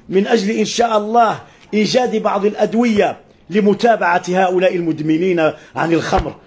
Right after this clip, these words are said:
إذن فهي إن شاء الله تعالى الخمرة ذاتها سم، هي ذاتها سم،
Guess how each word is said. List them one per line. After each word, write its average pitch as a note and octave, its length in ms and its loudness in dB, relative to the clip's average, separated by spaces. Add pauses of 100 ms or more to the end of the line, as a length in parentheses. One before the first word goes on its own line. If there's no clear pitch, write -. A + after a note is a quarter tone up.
(840)
إذن C4 180 2
فهي B3 640 2
إن G3 60 -2
شاء A3+ 200 0
الله G#3 120 0
تعالى F3 420 0
الخمرة G#3 580 0
ذاتها A#3 420 2
سم، A3+ 520 0 (600)
هي A#3+ 180 2
ذاتها A3 380 0
سم، G#3+ 480 -2